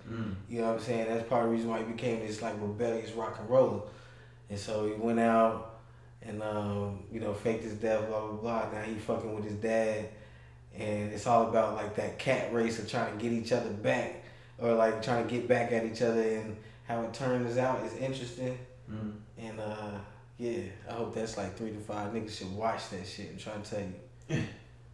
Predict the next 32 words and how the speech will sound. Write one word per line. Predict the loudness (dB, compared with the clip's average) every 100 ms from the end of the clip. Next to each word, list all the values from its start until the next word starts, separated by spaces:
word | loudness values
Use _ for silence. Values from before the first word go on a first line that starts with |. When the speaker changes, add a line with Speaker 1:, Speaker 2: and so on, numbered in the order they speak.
| -14
Speaker 2:
You | -10
know | -8
what | -6
I'm |
saying? | -6 -6
If | -6
you |
smoke, | -8 -4 0 0 -2
smoke. | -6 -4 -2 -4 -10 -18 -20 -20 -20 -20 -20 -12
And | -8
watch | -4 -4 -6
that | -6 -8
shit. | -8 -8
You | -8
drink, | -8 -6 -4 -4
drink | -4 -6 -6
a |
little | -6 -4
something, | -4 -4 -4
watch | -4 -6
it. | -10 -10
If | -6
you |
don't | -4 -4
do | -4
none | -4 -4
of |
that, | -4 -6 -8
just | -10 -8
watch | -8 -8
that | -10 -14
shit. | -14 -16